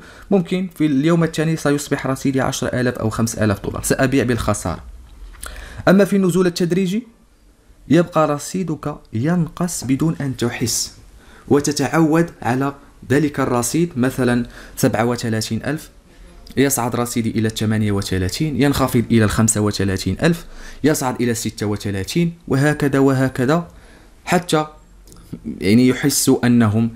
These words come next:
يعني المؤشر الطمع يقل، يقومون بعمل الشورت. الشورت دائما مثل هذه الشورتات كما يحدث تاريخيا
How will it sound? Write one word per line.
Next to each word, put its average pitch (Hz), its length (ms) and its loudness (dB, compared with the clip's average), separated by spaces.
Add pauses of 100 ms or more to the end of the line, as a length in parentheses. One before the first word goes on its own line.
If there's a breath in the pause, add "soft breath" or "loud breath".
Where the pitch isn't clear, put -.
(480 loud breath)
يعني 85 400 -2
المؤشر 135 880 2 (520)
الطمع 117 400 0
يقل، 104 420 0 (680)
يقومون 127 440 0
بعمل 107 320 0
الشورت. - 540 -4 (720 loud breath)
الشورت 165 520 0
دائما 131 360 0
مثل 123 260 -4
هذه 113 180 -2
الشورتات 117 560 -4 (440)
كما 127 640 0
يحدث 123 380 0
تاريخيا 135 600 -2